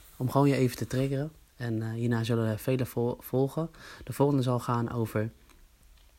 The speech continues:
leven met visie. En leven vanuit een perspectief, eh, van hoop voor een, eh, voor een mooie toekomst, voor jezelf en voor je omgeving.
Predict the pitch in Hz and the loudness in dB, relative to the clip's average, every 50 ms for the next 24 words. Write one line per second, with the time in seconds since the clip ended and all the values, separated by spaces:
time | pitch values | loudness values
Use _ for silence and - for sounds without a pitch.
0 | - - - - - - 139 139 139 139 135 135 131 123 120 - - - 147 135 | -16 -16 -16 -14 -6 0 4 4 6 6 6 4 4 2 2 0 2 2 2 4
1 | - 156 165 170 - - - - - - - - - - - _ - 139 123 120 | 2 0 -2 -2 -4 -12 -20 -20 -20 -20 -20 -20 -20 -20 -18 _ -6 -4 -2 0
2 | 123 123 127 127 - 127 120 120 120 - - 123 120 117 117 117 - 120 123 - | 2 2 2 2 2 0 -2 -2 -2 -4 -2 0 0 0 0 -2 -2 -6 -6 -6
3 | - - - 123 - - - - - 147 165 - - - - - - - - - | -6 -4 -2 -2 -2 -4 -4 -2 0 0 0 0 -4 -12 -16 -20 -20 -20 -20 -20
4 | - - - - - - 123 120 117 117 117 117 117 123 - - - - - - | -20 -20 -20 -20 -14 -12 -10 -8 -6 -6 -8 -8 -10 -12 -14 -20 -20 -8 -2 -2
5 | 123 110 107 120 131 143 143 - - - - - - - - 120 113 117 113 113 | 0 2 6 6 6 6 4 0 -10 -20 -20 -20 -12 -6 -4 -2 -2 -2 -2 -2
6 | 117 113 113 127 147 - - - 127 113 113 110 110 113 120 131 123 117 - 127 | -4 -4 -6 -10 -14 -12 -6 -2 -2 0 2 2 2 2 4 2 2 0 0 -2
7 | 123 - 139 135 147 143 - - - - 127 113 113 110 120 117 123 143 147 - | -2 -2 -2 -4 -4 -6 -8 -12 -10 -6 -4 -4 -2 -2 -2 -2 -2 -2 -4 -6
8 | - - - - 117 - - 117 113 113 113 - 113 104 113 117 - 120 117 | -10 -14 -12 -10 -8 -4 -2 0 0 0 -2 -2 -4 -4 -4 -6 -8 -10 -12